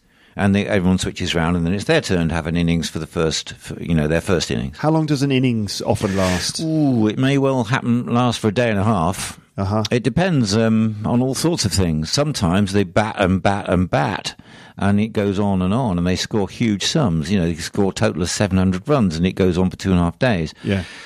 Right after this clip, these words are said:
Speaker 1: Um, other times, um, when the, when the conditions favour the bowlers and they're struggling, you can have 'em all out,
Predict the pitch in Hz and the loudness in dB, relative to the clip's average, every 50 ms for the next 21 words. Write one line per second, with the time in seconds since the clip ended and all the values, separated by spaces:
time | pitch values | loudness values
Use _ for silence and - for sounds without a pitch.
0 | - - - - 101 104 104 104 104 107 104 104 110 - - 147 151 156 135 - | -20 -16 -6 -2 2 2 4 4 4 4 4 2 0 0 0 0 0 0 0 0
1 | - 80 76 80 95 113 135 135 - - - - - _ - 107 107 110 110 110 | 0 0 2 2 4 2 2 0 -2 -6 -8 -10 -12 _ -2 0 2 2 4 4
2 | 113 110 113 113 113 110 95 - 110 110 110 107 104 104 87 - - - - 107 | 4 4 4 2 0 0 -2 -2 0 2 2 2 2 0 -2 -4 -10 -8 -4 0
3 | 104 101 95 - - 104 95 117 131 123 - - 104 95 90 80 - - - - | 0 2 0 0 -2 -2 0 0 0 0 0 0 0 0 0 -2 -6 -8 -10 -10
4 | - - - 113 110 87 87 90 76 - 110 107 104 95 78 71 82 113 117 - | -6 -2 0 0 0 0 0 -2 0 0 0 2 2 0 0 -2 -2 -2 -4 -6
5 | - - _ _ _ _ _ _ _ _ - - - 95 98 98 95 87 - - | -10 -16 _ _ _ _ _ _ _ _ -12 -6 -2 0 0 0 0 0 -2 -2
6 | - 107 113 92 92 76 69 87 117 120 - - - - 101 113 123 120 - - | 0 0 0 0 0 -2 -2 -2 -2 -4 -4 -8 -8 -4 -2 0 0 0 0 0
7 | 127 127 131 127 127 120 - - 127 139 127 127 127 131 139 147 143 135 127 131 | 0 2 2 0 -2 -2 -4 -2 -2 0 0 2 2 2 2 2 2 2 2 0
8 | 135 135 135 - - - | 0 -2 -4 -6 -8 -10